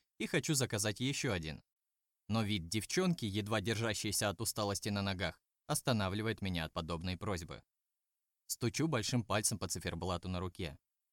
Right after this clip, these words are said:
Если мужик решил таким образом меня наколоть,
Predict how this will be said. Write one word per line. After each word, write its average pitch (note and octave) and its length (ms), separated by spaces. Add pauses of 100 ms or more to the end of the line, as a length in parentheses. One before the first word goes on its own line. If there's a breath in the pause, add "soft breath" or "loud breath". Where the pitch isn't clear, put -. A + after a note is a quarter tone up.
(640)
Если G#2+ 300
мужик A2 340
решил A2+ 320
таким A2 300
образом G#2 360
меня G#2 220
наколоть, A2+ 540